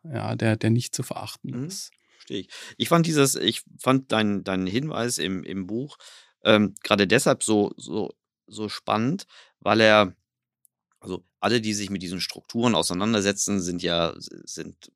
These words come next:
Speaker 2: Menschen, die genau rechnen können und auch wollen. Ähm, und tendenziell ist da das Sicherheitsbedürf-, das kurzfristige Sicherheitsbedürfnis ja schneller zu erkennen als die, die langfristig-,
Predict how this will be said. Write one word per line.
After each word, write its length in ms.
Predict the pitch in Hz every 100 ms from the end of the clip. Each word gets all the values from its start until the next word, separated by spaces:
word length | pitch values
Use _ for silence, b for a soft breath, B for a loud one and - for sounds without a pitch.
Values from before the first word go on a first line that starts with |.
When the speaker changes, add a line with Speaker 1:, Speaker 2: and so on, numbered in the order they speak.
| -
Speaker 2:
Menschen, 300 | 92 - 85
die 100 | 87
genau 300 | 85 78 85
rechnen 380 | 90 - 82
können 260 | - 82 82
und 180 | 60 57
auch 180 | - -
wollen. 280 | 73 - - B B B B
Ähm, 400 | - 90 92 90 87 b _
und 540 | - 98 95 92 - -
tendenziell 720 | 107 107 98 87 95 98 120
ist 180 | - 98
da 60 |
das 160 | 90 -
Sicherheitsbedürf-, 680 | 117 147 156 165 151 139
das 160 | 131 -
kurzfristige 640 | 160 170 202 - 131 117
Sicherheitsbedürfnis 840 | 98 120 127 123 120 113 120 120 -
ja 120 | 101
schneller 320 | 98 104 117
zu 120 | -
erkennen 380 | - - 107 113
als 240 | - 98
die, 180 | - 98
die 120 | 90
langfristig-, 640 | 98 95 107 - - 101